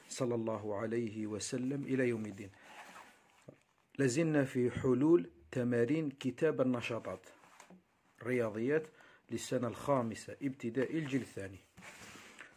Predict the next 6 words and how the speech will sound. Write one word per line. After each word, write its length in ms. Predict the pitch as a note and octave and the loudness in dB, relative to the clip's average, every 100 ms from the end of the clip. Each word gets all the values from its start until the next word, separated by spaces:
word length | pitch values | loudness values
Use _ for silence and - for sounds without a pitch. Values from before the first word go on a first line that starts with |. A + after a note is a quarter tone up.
| - - | -16 -2
رانا 160 | C#3+ | 2
مع 160 | C3+ C#3+ | 4 4
الدرس 340 | C#3 D3+ - | 4 2 2
الخامس. 1000 | B2 - - C3+ A#2 A2 C3 - - - - - - - | -2 -2 0 2 2 2 0 0 -2 -6 -18 -20 -14 -10
الدرس 340 | G#2+ C#3 - | 2 2 2
الخامس، 640 | A2 - G#2+ D3 F#2 - | -2 -2 -2 -2 -2 -6